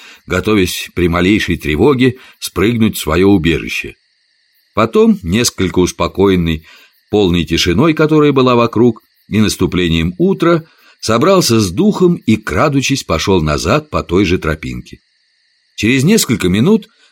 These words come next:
я увидел свое ружье, подобрал его, вышел к ручью, служившему мне путеводной нитью, и быстро зашагал к лагерю, то и дело оборачиваясь и бросая по сторонам испуганные взгляды.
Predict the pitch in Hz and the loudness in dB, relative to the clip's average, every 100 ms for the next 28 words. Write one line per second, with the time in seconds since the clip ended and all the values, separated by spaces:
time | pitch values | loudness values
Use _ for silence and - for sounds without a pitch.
0 | - 87 165 185 143 151 151 117 107 123 | -8 0 2 4 2 2 0 2 2 2
1 | 104 76 73 85 85 - 71 73 120 170 | 2 0 0 0 0 -4 -4 0 2 2
2 | 151 143 143 135 _ _ - 170 202 107 | 2 2 2 0 _ _ -4 0 2 2
3 | 87 82 90 - 147 190 - 160 156 165 | 0 0 0 -2 0 0 2 2 2 2
4 | 139 147 139 151 147 131 127 143 123 131 | 0 -2 0 0 0 0 2 2 2 2
5 | 131 131 123 113 120 113 _ _ - 87 | 4 2 2 2 0 0 _ _ -4 -2
6 | 101 190 180 156 135 123 117 104 110 - | 0 0 0 0 0 0 0 2 0 0
7 | 80 95 82 85 82 - _ _ _ - | 0 0 2 0 0 -4 _ _ _ -4
8 | 107 110 92 120 110 - 87 85 143 - | 0 0 0 0 0 -2 -2 2 2 2
9 | 120 113 - 67 80 76 85 82 69 - | 2 2 2 -2 -2 -2 -2 -4 -8 -8
10 | 67 73 107 104 _ _ - 78 - 90 | -8 -2 -2 -4 _ _ -8 -6 -4 0
11 | 98 85 82 80 69 71 71 60 60 | 0 0 0 -2 -4 -4 -4 -6 -12